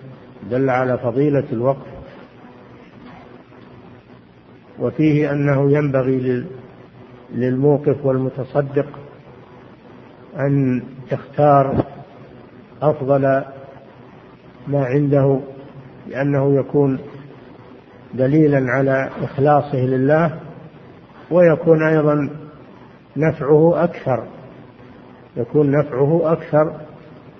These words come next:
من المال، آه، الذي، آه، فيه نقص أو فيه رداءة.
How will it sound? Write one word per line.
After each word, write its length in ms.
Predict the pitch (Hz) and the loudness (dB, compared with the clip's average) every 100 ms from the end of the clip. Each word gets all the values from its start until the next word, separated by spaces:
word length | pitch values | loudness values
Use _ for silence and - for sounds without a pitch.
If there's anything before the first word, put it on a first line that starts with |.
| - - | -20 -6
من 260 | 131 147 147 | 0 2 4
المال، 500 | 135 151 147 139 143 - - - - - - - - - - - - - - | 4 4 4 2 -2 -10 -20 -20 -20 -20 -20 -20 -20 -20 -20 -20 -20 -20 -8
آه، 680 | 127 127 127 123 117 - 180 | -2 0 0 0 -4 -6 -2
الذي، 640 | 143 139 135 147 143 139 - - - - - - - - - - - - - - - - - - - - 135 | 2 2 2 2 2 0 -4 -14 -20 -20 -20 -20 -20 -20 -20 -20 -20 -20 -20 -20 -20 -20 -20 -20 -20 -10 -2
آه، 520 | 135 131 127 123 117 - | 0 2 2 0 -2 2
فيه 540 | 160 143 131 131 131 - - - - - - - - - - - | 4 4 4 2 0 -4 -14 -20 -20 -20 -20 -20 -20 -20 -20 -2
نقص 340 | 160 165 165 156 | 2 2 0 -2
أو 380 | 139 127 139 127 | -2 0 0 0
فيه 320 | 151 135 135 | 0 2 2
رداءة. 540 | 127 127 143 127 117 | 0 2 2 0 -4